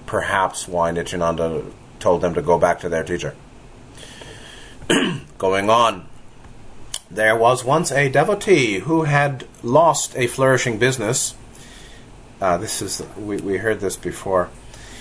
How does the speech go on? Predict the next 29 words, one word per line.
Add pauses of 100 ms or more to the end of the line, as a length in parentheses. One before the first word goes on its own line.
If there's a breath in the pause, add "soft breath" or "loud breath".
(520 loud breath)
Uh,
who
had
lost
a
flourishing
business (120)
prior
to
the
Second
World
War. (720)
On
his
first
visit
to
Ganesh
Puri, (180 loud breath)
he
kept
her,
hearing
Nityananda
repeat
the
word
junk.